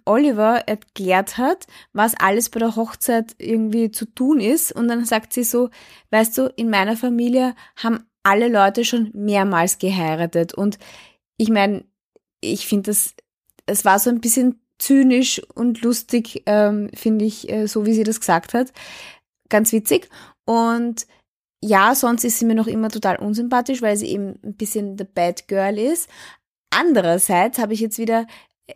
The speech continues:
wieder entdeckt, dass die Hope, also ich bin wirklich eine voll ein Brooke-Fan, weil, und auch natürlich dann ein Hope-Fan, weil die Hope ist voll cool. Nämlich bei diesem Ganzen, äh, dass die Steffi ja eigentlich auch jetzt sich so heimlich in den Oliver verknallt hat und den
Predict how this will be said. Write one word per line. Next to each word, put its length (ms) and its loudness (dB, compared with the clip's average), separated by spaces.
wieder 420 2
entdeckt, 640 -4
dass 180 -2
die 160 0
Hope, 400 0
also 220 0
ich 220 -4
bin 160 2
wirklich 320 -4
eine 160 -2
voll 360 0
ein 200 -4
Brooke-Fan, 560 0
weil, 180 -2
und 160 -12
auch 240 0
natürlich 300 -2
dann 140 -2
ein 200 -2
Hope-Fan, 560 0
weil 100 -2
die 120 2
Hope 340 0
ist 180 -2
voll 300 2
cool. 280 2
Nämlich 400 -2
bei 80 -6
diesem 200 -2
Ganzen, 580 0
äh, 320 -2
dass 160 -2
die 140 -6
Steffi 500 -2
ja 120 2
eigentlich 580 0
auch 200 2
jetzt 340 -6
sich 320 -6
so 180 -2
heimlich 460 -4
in 100 -4
den 140 -4
Oliver 380 0
verknallt 480 -4
hat 220 -4
und 320 -6
den 260 -2